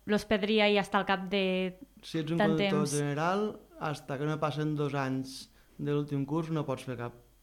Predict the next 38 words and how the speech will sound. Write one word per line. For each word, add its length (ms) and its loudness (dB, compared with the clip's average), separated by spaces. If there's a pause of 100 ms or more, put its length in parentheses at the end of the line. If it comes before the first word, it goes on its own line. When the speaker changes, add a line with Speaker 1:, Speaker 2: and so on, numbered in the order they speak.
(140)
Speaker 2:
altre 240 -10
curs. 280 -12
A 160 0
no 120 2
ser 140 -2
que 80 2
et 80 -4
quedis 160 0
a 80 0
zero, 300 0 (680)
passes 280 -6
el 160 -2
càstig 340 -4
de 100 0
sis 200 -2
mesos 420 0
i 60 2
fas 180 0
un 80 0
Speaker 1:
Vale. 120 -2
Speaker 2:
curs 200 -2
total. 380 -4 (640)
Speaker 1:
Vale. 520 0 (180)
Speaker 2:
Però 120 -6
t'has 160 -8
d'examinar 640 -8
i 140 -8
la 120 -10
cosa 300 -10
s'allarga. 400 -12 (520)
Speaker 1:
Finalment, 840 4 (100)
eh, 640 6
vols 240 4
afegir 800 2 (340)
alguna 800 2
cosa 260 4
més 340 0
sobre, 840 0